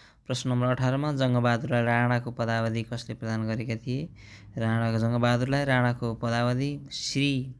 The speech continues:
पाँच सुरेन्द्र, यो चाहिँ विक्रम सम्वत उन्नाइस सय पाँचमा, उम्, पदावधि, अ, प्रदान गरेका थिए। त्यसै गरी प्रश्न नम्बर उन्नाइसमा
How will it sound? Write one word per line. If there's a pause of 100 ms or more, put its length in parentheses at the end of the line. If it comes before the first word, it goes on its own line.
(360)
पाँच
सुरेन्द्र, (480)
यो
चाहिँ (260)
विक्रम
सम्वत
उन्नाइस
सय
पाँचमा, (500)
उम्, (520)
पदावधि,
अ, (1120)
प्रदान
गरेका
थिए। (580)
त्यसै
गरी
प्रश्न
नम्बर
उन्नाइसमा